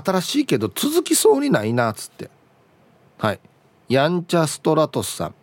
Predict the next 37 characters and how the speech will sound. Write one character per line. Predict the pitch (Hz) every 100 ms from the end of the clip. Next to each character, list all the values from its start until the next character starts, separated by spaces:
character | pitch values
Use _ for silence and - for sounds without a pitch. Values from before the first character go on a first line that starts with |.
| _ _ _ - - - -
「四 | 175
時 | 190 214
に | 156
デ | 170
イ | 165
サ | 160
ー |
ビ | 165
ス | 151
か | -
ら | 123
帰 | 131
っ |
て | 135 -
く | 113
る |
お | 107
ば | 98
あ | 98
を | 107
家 | 135 151
の | 143
前 | 127 104
で | 101
待 | 107 -
ち | -
続 | 123 98
け | 123
る | 113
と | 104
い | 92
う | 90
冒 | 120
険 | 104 113
物 | 104 98
語。」 | 95
う | 90